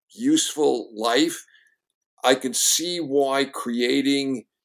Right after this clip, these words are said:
Tocquevillian, Jeffersonian lawyers with souls can make a difference in society because of the powerful instrument of law. I don't see where making N Y U better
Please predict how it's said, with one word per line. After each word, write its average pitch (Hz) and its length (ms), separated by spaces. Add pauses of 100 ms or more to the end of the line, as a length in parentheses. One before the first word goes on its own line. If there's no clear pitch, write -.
(140)
Tocquevillian, 135 840
Jeffersonian 123 1160 (540)
lawyers 131 680
with 107 180
souls 139 920 (280)
can 110 160
make 117 220
a 104 40
difference 131 520
in 117 100
society 127 920 (380)
because 113 340
of 110 80
the 107 80
powerful 123 440
instrument 113 300
of 107 60
law. 131 300 (560)
I 208 80
don't 311 180
see 247 220
where 196 260
making 160 400
N 143 180
Y 135 120
U 123 200
better 110 500